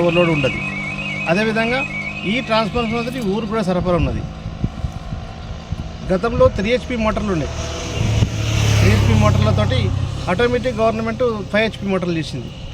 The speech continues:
ఫైవ్ హెచ్పి మోటార్లు చేసినట్లు కెపాసిటీ పెరిగిపోయింది. ట్రాన్స్‌ఫార్మర్ మీద ఓవర్‌లోడ్ పడి ట్రాన్స్‌ఫార్మర్ కాలిపోడు, వేరే ట్రాన్స్‌ఫార్మర్ ఏర్పాటు చేయకపోవడం మూలంగా రైతుల పొలాలు మొత్తం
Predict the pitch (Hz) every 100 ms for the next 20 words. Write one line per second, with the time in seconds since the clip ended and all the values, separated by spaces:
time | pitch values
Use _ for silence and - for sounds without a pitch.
0 | - - - - - - - - - 165
1 | 202 202 220 208 214 208 202 208 226 311
2 | 302 214 196 233 220 165 - - - -
3 | - - - - - - - - - -
4 | - 143 190 220 202 180 160 170 - -
5 | - - - 170 190 196 214 196 185 202
6 | 196 175 160 196 - - - - - -
7 | - - 180 208 196 190 180 185 170 175
8 | 165 202 - - - - - - - -
9 | - - - - 151 214 202 202 196 202
10 | 190 180 185 190 185 175 160 165 160 156
11 | 156 156 196 - - - - - 160 170
12 | 196 190 156 165 175 175 151 - - -
13 | - - - - - - - - - -
14 | 143 -